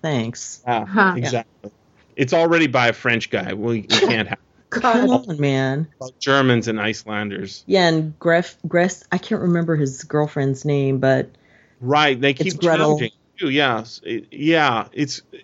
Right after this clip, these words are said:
Speaker 2: it's Gr-, Gretchen in some of the
Speaker 1: Gretchen,
Speaker 2: versions.
Speaker 1: that's
Speaker 2: And,
Speaker 3: Mm-hmm.
Speaker 2: but that's not, that's not what it is in the original, uh,
Speaker 1: No.
Speaker 3: In, in the audiobook, it was Grauben.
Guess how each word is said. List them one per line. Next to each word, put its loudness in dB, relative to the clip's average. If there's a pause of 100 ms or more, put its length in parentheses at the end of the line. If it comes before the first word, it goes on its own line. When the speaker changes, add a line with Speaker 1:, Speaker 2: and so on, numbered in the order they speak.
Speaker 2:
it's -4
Gr-, -4 (120)
Gretchen 0
in 0
some 0
of -2
the 2
Speaker 1:
Gretchen, 0
Speaker 2:
versions. -4
Speaker 1:
that's -10
Speaker 2:
And, 0
Speaker 3:
Mm-hmm. 0 (140)
Speaker 2:
but -4
that's -2
not, 0
that's 0
not 0
what 2
it -4
is 2
in 2
the 2
original, 0
uh, -2
Speaker 1:
No. 2
Speaker 3:
In, -12
in 2
the 2
audiobook, 2
it 4
was 0
Grauben. 0